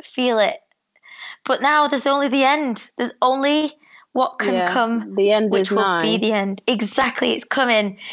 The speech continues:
Speaker 1: This is more exciting. We've been through the worst bit.
Speaker 2: Exciting. Okay.
Speaker 1: Yeah. Yes. Yes. This is excitement. We've learned. We've lived.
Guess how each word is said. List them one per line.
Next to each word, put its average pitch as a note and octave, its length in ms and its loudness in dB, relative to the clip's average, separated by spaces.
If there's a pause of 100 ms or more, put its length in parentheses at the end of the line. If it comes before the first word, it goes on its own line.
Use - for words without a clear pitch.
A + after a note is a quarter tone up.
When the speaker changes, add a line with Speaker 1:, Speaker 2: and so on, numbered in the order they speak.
(140)
Speaker 1:
This A3+ 100 -4
is A#3+ 120 -2
more B3+ 180 2
exciting. A#3+ 560 -2
We've G3 200 -4
been B3 200 -4
through A#3 160 -2
the G#3 80 0
worst F#3+ 300 -2
bit. G3+ 240 -2 (960)
Speaker 2:
Exciting. G3 760 0 (340)
Okay. A#3 360 0
Speaker 1:
Yeah. C#4 340 -2 (460)
Yes. D#4 440 -2 (220)
Yes. D#4+ 460 0 (320)
This C#4 200 0
is - 80 -6
excitement. C4+ 680 0 (260)
We've A#3+ 140 2
learned. C4 420 2 (300)
We've A#3+ 160 0
lived. A#3+ 500 0